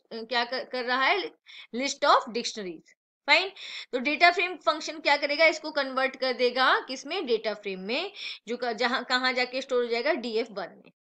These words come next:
राइट, नेक्स्ट स्टेप हमारा क्या है? हमने प्रिंट करा दिया डेटा फ्रेम को। फाइन,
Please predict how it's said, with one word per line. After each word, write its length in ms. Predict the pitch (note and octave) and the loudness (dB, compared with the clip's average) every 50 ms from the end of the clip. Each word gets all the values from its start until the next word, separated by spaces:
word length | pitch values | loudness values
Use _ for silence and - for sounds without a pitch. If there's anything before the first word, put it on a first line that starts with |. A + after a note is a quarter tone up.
| _ _ _ _ - | _ _ _ _ -2
राइट, 280 | G#3+ C#4+ D#4+ F#4 - - - - - - - - - - | 0 2 2 2 -2 -6 -14 -18 -16 -16 -16 -16 -14 -8
नेक्स्ट 280 | A#3 B3 C4+ D4+ E4 - | -2 0 0 0 0 0
स्टेप 200 | - E4+ E4 E4+ E4+ | 2 4 4 4 4
हमारा 300 | F4+ D#4+ D4+ D4 C#4+ D4+ | 2 0 2 2 2 2
क्या 200 | D4 D4 C#4+ C4+ | 0 2 2 4
है? 240 | C4 C#4+ D#4+ D#4+ E4+ | 4 4 4 2 0
हमने 500 | E4 D#4 B3+ B3 B3 C4 C#4+ E4+ G#4 A4 - - - - - - _ - | -2 -4 -6 -4 -2 -2 -2 -2 -4 -6 -8 -12 -14 -16 -16 -16 _ -4
प्रिंट 280 | B3+ C4+ C#4 C4 C4 | -2 -2 -2 -4 -6
करा 240 | - B3+ B3 A#3 A3 | -4 -2 0 0 0
दिया 320 | G3+ A3 A3+ A#3+ C4+ E4 | 0 -2 0 2 2 2
डेटा 340 | G4 D4+ A3+ G3+ - - F#3+ | 2 0 -2 -4 -4 -6 -10
फ्रेम 320 | G3 - - F#3 F3 E3+ F3 | -10 -10 -12 -14 -14 -14 -14
को। 420 | - - C#4 D4+ A#3+ F#3 D#3 - _ _ _ _ _ _ _ _ _ _ _ _ _ _ _ _ _ _ _ - | -8 -4 -2 -2 -2 -2 -4 -10 _ _ _ _ _ _ _ _ _ _ _ _ _ _ _ _ _ _ _ -20
फाइन, 440 | _ _ - C4 D#4 F#4 G4 D#4 | _ _ 2 2 2 2 0 -4